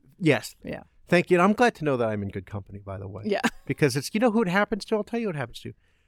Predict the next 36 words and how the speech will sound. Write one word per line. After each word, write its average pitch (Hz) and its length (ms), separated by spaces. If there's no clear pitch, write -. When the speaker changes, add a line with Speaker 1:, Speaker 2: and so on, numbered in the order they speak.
Speaker 1:
Guys 190 260
who 160 140
lift 147 220
a - 20
lot. 101 340
I 127 60
think 151 160
that's 139 160
what 107 140
happens. 104 200
Speaker 2:
Yes. 320 140
Speaker 1:
When 480 100
they - 60
get - 140
Speaker 2:
No, - 100
this 285 120
is 294 40
the - 80
Speaker 1:
overconfident, 370 380
Speaker 2:
thing. 381 320
This 220 180
is 254 120
the - 120
Speaker 1:
and 110 100
then 110 120
they're 117 60
Speaker 2:
thing. 113 40
Speaker 1:
like, 110 140
"Oh, 98 120
I 123 120
can 113 120
handle 95 300
this." 104 120
And 143 200
you 160 80
can. 180 400